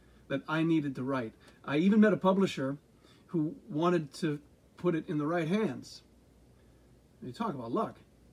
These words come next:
My book got listed as one to watch. I had interviews.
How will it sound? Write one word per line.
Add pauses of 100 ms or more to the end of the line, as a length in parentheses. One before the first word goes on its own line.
(1400)
My
book
got
listed (1160)
as
one
to
watch. (2500)
I
had
interviews.